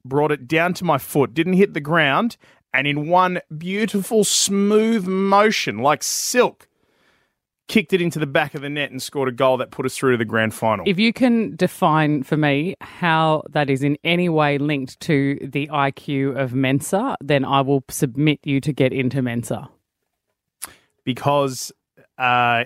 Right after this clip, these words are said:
Speaker 1: it takes a high I Q to be able to bring the mind and body together the way that I did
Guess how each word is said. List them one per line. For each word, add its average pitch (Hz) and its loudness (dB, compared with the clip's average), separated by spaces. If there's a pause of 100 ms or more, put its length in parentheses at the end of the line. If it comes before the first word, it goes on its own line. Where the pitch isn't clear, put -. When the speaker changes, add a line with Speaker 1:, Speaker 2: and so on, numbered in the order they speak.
Speaker 1:
it 127 -6
takes 131 -2
a 127 -2
high 143 2
I 123 2
Q 120 -2
to 113 2
be 113 0
able 117 2
to 117 2
bring 123 2
the 117 2
mind 120 4
and 120 2
body 113 0
together 113 -6
the 113 -6
way 107 -4
that 107 -6
I 107 -2
did 98 -8